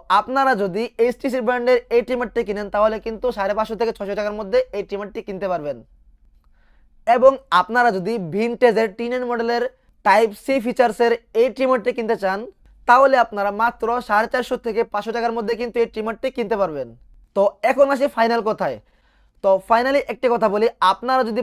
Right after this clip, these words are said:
পাঁচশো থেকে ছয়শো টাকার মধ্যে কোনো ট্রিমার কিনতে চান, তাহলে আপনারা ইচ্ছা করলে এই ট্রিমারটি কিনতে পারেন, কারণ আমি কিন্তু এই ট্রিমারটি খুব ভালোভাবে ইউজ করতেছি এবং ইউজ করে কিন্তু এই ট্রিমারের রিভিউ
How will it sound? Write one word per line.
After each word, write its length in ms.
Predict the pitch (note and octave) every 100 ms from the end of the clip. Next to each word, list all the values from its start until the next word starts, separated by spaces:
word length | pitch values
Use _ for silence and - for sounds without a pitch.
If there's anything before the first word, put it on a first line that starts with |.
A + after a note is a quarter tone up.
| G3
পাঁচশো 220 | G#3 A3 A#3+
থেকে 120 | B3
ছয়শো 160 | A#3+ A3+ A3
টাকার 160 | A3
মধ্যে 160 | G#3+ G3 -
কোনো 120 | A3+ A#3 -
ট্রিমার 260 | A3 A3+ G#3+
কিনতে 180 | G#3 G#3+
চান, 100 | G3+
তাহলে 160 | G3 G3+ G3+
আপনারা 200 | G3 G#3
ইচ্ছা 160 | G3+ G#3
করলে 180 | G#3 A3 C4 C4 _ _ _
এই 140 | A3+ B3 A3
ট্রিমারটি 320 | B3+ B3+ B3+ B3
কিনতে 180 | A3 G3
পারেন, 140 | G3+ E3+ F3+
কারণ 180 | G3+ A#3 - - G#3
আমি 140 | A#3 A#3+
কিন্তু 240 | A#3+ A3 B3+ - A3
এই 80 | A#3 -
ট্রিমারটি 340 | A#3+ A#3 A3 A#3
খুব 100 | A3 F3
ভালোভাবে 320 | F3 G3+ G#3 A3
ইউজ 120 | A3+ -
করতেছি 300 | A#3 - A#3 A#3+ G3
এবং 120 | G3 -
ইউজ 160 | G#3+ G#3+ -
করে 140 | A#3 A3+
কিন্তু 240 | A#3 G#3+ C4+ - _ _ _ G#3+
এই 60 | G#3+
ট্রিমারের 360 | - G#3+ A3 B3 A3
রিভিউ 180 | G#3